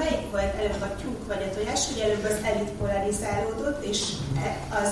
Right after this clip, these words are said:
utána leszivárgott, és az hatott a magyar társadalomra, vagy fordítva, és az inkább úgy látszik eldőlni, hogy az elit, természetesen a magyar társadalmat nem annyira az érdekli, hogy a írók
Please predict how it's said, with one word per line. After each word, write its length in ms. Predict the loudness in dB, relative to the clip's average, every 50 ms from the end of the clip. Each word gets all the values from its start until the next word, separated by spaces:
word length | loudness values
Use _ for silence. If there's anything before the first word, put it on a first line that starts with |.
| 0 -2
utána 300 | -4 -4 -2 -2 -2 0 0 0
leszivárgott, 760 | 0 0 -2 -2 -2 -2 0 0 0 0 2 2 0 0 0 -2 -2 -2
és 60 | -4 -2 -2 -2
az 80 | -2 -2 -2
hatott 300 | -2 -2 -2 -4 -4 -4 -4 -4
a 60 | -4 -4
magyar 220 | -2 -2 -2 -2 -2 -4
társadalomra, 600 | -4 -4 -4 -4 -2 -2 -2 -2 -2 -2 -2 -2 -2 0 0
vagy 120 | -2 -2 -2 -4 -4 -4 -2
fordítva, 520 | 0 0 0 0 0 -2 -2 -2 -2 -2 -2 -2 -4 -6 -8 -6 -4
és 40 | -4 -2
az 60 | -2 -2 -2
inkább 260 | -2 -2 -2 -2 -2 -2 -4 -4
úgy 100 | -4 -2 0
látszik 320 | 0 2 0 0 -2 -4 -4 -2 -2 0 0
eldőlni, 500 | 0 0 2 2 2 2 2 2 0 0 -2 -4 -6 -8 -4 0 2
hogy 120 | 4 6 8 6
az 80 | 6 6 4 2 2
elit, 260 | 2 2 2 0 0 0
természetesen 640 | 0 0 0 0 0 -2 -2 -2 -2 0 0 0 0 0 0
a 20 | 0 -2 -4 -6 -8 -4 0 2
magyar 240 | 2 4 4 4 2 2 2 2
társadalmat 680 | 2 2 2 2 0 2 2 2 2 4 2 2 2 2 2
nem 80 | 2 2 2 2
annyira 340 | 2 0 -2 -2 -2 0 0 0 0 2 2 2
az 80 | 2 2 0 0
érdekli, 400 | 0 -2 -2 -4 -4 -4 -4 -4 -2 -2
hogy 120 | -2 0 0 0
a 20 | 0 0 -2 -2 -4 -6 -6 -8 -6 -4 -2 0
írók 340 | 4 4 6 6 4 2